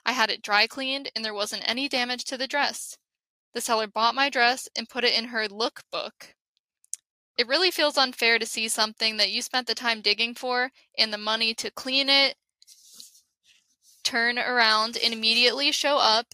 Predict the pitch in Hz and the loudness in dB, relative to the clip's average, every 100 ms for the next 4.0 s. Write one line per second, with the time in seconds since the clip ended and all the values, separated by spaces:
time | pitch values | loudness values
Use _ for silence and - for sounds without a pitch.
0 | _ 233 226 220 202 226 262 311 - - | _ -4 0 2 2 2 2 2 2 -2
1 | 226 208 226 311 240 220 - _ _ _ | -6 -6 -4 -4 -4 -8 -14 _ _ _
2 | _ _ - - _ _ _ 233 - 294 | _ _ -20 -20 _ _ _ -6 -2 0
3 | 370 311 240 208 190 - 226 208 202 | 0 -2 2 4 2 0 4 4 2